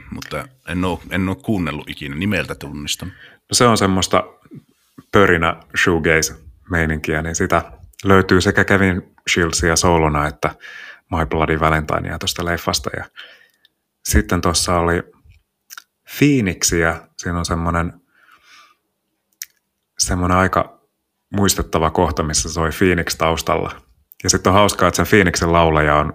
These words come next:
Speaker 2: Sofia Coppola aviomies nykyään. Niin. Mut ei tainnut tolla vielä olla. Ja sit siinä on tota Airia,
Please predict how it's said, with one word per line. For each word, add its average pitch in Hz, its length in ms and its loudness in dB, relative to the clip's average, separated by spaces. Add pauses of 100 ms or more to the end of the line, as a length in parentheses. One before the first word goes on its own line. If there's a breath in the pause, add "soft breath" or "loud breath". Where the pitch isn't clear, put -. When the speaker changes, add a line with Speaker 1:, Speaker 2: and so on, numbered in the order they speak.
Speaker 2:
Sofia 80 360 0
Coppola 78 440 0
aviomies 78 520 -2
nykyään. 82 440 -6
Niin. - 120 -20 (880 loud breath)
Mut 101 140 2
ei 113 100 6
tainnut 110 300 2
tolla 101 280 4
vielä 78 240 2
olla. 76 280 0 (1040 loud breath)
Ja 95 60 -2
sit 95 180 4
siinä 87 240 0
on 85 60 -2
tota 95 320 0
Airia, 82 580 2